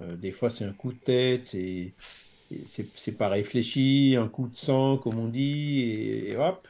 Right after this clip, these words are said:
il nous a causé du tort. Mais si on se venge, c'est de façon froide et préméditée. Donc la vengeance, en fait, c'est, c'est encore pire <laughs> que,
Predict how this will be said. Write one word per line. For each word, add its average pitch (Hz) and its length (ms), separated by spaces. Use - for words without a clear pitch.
il 117 100
nous 113 120
a 120 60
causé 117 320
du 127 160
tort. 98 320
Mais 190 140
si 175 180
on 147 80
se 131 140
venge, 120 520
c'est - 280
de 113 140
façon 127 360
froide 190 540
et 131 60
préméditée. 127 840
Donc 127 260
la 120 140
vengeance, 123 920
en 104 100
fait, - 480
c'est, - 340
c'est - 160
encore 110 340
pire 233 480
<laughs> - 580
que, 196 440